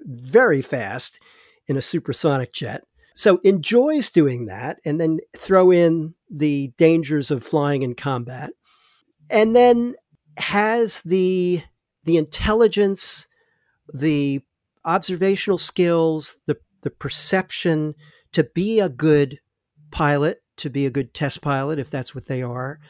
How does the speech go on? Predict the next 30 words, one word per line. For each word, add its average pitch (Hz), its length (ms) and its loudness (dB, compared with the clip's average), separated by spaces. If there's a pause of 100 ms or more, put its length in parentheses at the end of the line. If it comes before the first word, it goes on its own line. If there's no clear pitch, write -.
(540)
They, 160 260 2 (100)
they 180 120 0
tend 196 320 0
to 185 80 0
be 151 160 0
loners. 170 840 0 (320)
They 151 100 0
tend 160 240 -2
to 151 80 -2
be 135 160 -4
highly 196 600 0
competitive, 147 840 -4 (480)
intelligent, 196 1120 0 (840)
overachievers. 170 1200 2 (720)
Those 220 380 4
are 254 80 -2
the 208 120 -4
similarities. 185 1000 -2 (460)
And 220 180 -4
that 330 220 -2
all 202 160 0
came 151 340 -2
out 135 200 -2
at - 80 -12
the 147 60 -10
time, 147 540 -4
right? 208 300 -2
I - 20 0
mean, 180 220 2
that, 220 260 -4